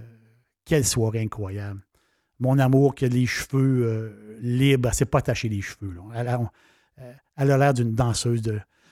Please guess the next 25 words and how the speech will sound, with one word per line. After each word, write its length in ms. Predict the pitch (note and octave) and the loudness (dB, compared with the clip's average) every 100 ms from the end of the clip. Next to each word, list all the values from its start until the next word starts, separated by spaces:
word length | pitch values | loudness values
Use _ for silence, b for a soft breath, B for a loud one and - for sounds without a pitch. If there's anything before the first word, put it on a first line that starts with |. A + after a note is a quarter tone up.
| b | b
elle 120 | D3 | 2
a 80 | E3+ | 6
l'air 120 | F#3 | 6
du-, 80 | E3+ | 6
elle 60 | D#3+ | 4
a 140 | D#3+ | 6
l'air 140 | F#3 F#3+ | 6 4
d'une 140 | D#3+ | 4
Andalouse, 540 | D3+ C#3 B2+ B2+ A#2+ | 4 4 4 2 2
elle 40 | C3+ | 4
a 40 | D#3 | 4
l'air 60 | |
d'une 200 | C#3+ C#3+ | 4 4
danseuse 540 | C3 C#3 B2 C3+ C3+ A#2+ | 4 2 2 2 2 2
de 60 | |
flamenco 1040 | G#2+ - B2+ B2+ B2+ C3 B2 G#2+ A#2 A#2+ A2 | -2 -2 0 2 4 2 0 -2 0 0 0
avec, 300 | A2+ A2 A2+ | -4 -4 -6
euh, 100 | A2 | -2
avec 220 | A#2+ - | -2 -2
sa 200 | - A2 | 0 2
robe 320 | A#2 B2+ A2 | 2 2 0
et 40 | |
ses 180 | - A2+ | -6 -6
cheveux 280 | - - A2+ | -6 -4 -2
longs. 200 | A2+ | -2